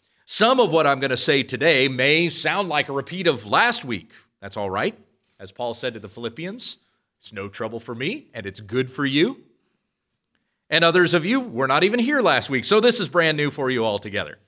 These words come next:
But as we meditate more intently on the significance of these three temptations, we will consider how they are like the temptations that we face, but also I'd like to consider how they are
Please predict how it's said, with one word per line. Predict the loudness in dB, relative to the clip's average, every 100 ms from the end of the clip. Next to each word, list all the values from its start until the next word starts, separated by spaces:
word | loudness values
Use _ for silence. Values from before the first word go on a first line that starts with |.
| _ _ _ _ _
But | 2
as | 2 4
we | 4 4 4
meditate | 2 2 4 4 4 2 2
more | 2 4 6 4
intently | 2 -2 0 0 -2 -2 -4 -2
on | -2 0
the | 2
significance | 4 2 2 -2 2 2 2 -2 0 -2 2 0 -2 _ -6
of | -6
these | -4 -6 -4
three | -6 -6
temptations, | -4 -8 -4 -4 -4 -12 -16 -18 -18 _ _ _ _ _ _ _ _ _ _ _ _ _
we | 2
will | 4
consider | 4 2 4 6 4
how | 4 2 4
they | 6
are | 6 4
like | 4 4 4 4 0 -8
the | -8
temptations | -4 -6 -2 -2 -2 -6 -8
that | -6 -6
we | -8
face, | -6 -4 -4
but | -4 -2
also | 2 2 2
I'd | 0 2
like | 0 -2
to |
consider | -10 -6 0 2
how | 2 2 2
they | 2 2
are | 4 4 2